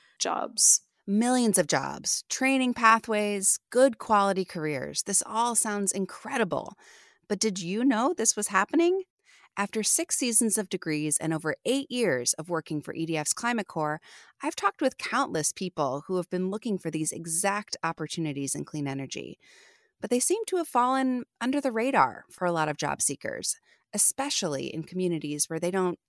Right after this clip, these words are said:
Speaker 2: eat, sleep, and breathe environmental causes.
Speaker 1: So there's tons of jobs, but the thing is that workers don't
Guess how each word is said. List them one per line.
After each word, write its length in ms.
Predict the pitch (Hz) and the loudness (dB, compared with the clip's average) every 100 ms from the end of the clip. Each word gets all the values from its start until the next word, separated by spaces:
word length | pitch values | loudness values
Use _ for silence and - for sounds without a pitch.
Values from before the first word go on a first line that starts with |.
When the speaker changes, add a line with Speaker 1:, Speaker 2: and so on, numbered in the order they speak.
| _ _ | _ _
Speaker 2:
eat, 360 | 202 208 190 - | -6 -4 -4 -2
sleep, 480 | - 190 202 - - - | -2 -2 -4 -6 -14 -6
and 160 | 175 180 | -4 -2
breathe 320 | 208 226 196 | 0 0 2
environmental 600 | 175 175 175 175 170 170 | 2 2 0 0 -4 -4
causes. 600 | 196 208 - - - - _ _ _ _ - | -2 0 -2 -6 -8 -12 _ _ _ _ 0
Speaker 1:
So 200 | - 233 | 4 6
there's 300 | 254 247 - - | 8 6 4 0
tons 280 | - 302 302 | 2 4 4
of 120 | 247 | 6
jobs, 320 | 254 214 - | 8 6 6
but 120 | - | 2
the 120 | 220 | 2
thing 240 | 214 269 262 | 4 4 6
is 220 | 277 - | 6 6
that 260 | 202 - - | 4 2 2
workers 560 | 220 240 285 269 - - | 0 2 2 4 2 6
don't 380 | 196 196 170 | 6 6 2